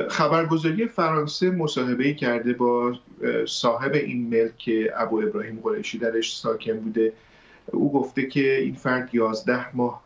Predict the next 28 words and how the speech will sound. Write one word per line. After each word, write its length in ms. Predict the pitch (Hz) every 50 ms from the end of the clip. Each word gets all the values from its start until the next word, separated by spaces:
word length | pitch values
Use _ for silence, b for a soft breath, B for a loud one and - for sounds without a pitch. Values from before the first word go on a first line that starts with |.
| _ _
در 120 | 123 117
اینجا 500 | 110 110 110 110 110 113 113 113 113 110 110 - 120
مستاجر، 600 | 117 113 113 - - 113 110 110 107 120 131 143 139 -
مستاجر 560 | 139 123 120 - - 117 113 113 107 131 139 139
او 80 | 135
بوده. 260 | 135 135 131 139 131 120
از 120 | 113 117
او 60 | 120
به 100 | 120 117
عنوان 320 | 117 113 117 117 113 110 113
آدم 200 | 113 117 117 113 -
آرام 420 | - 117 110 107 113 113 117 117 113
و 60 | 110
بی 100 | 110 110
س-، 140 | - - - 117 113 113
و 140 | 120 117 110
بی 100 | - 113
سر 280 | 110 - - 113 113 110
صدایی 420 | - - 117 110 113 113 117 120
نام 260 | 120 117 117 113 113
برده 280 | 113 113 110 107 113 110
که 260 | - - 117 113 113 B B B B B B B
سرش 380 | - - 135 123 123 120 - -
تو 100 | 117 -
کار 220 | - 120 110 113
خودش 400 | 113 - 113 110 117 113 113 -
بوده 280 | - - 117 113 113 117
و 220 | 110 107 107 104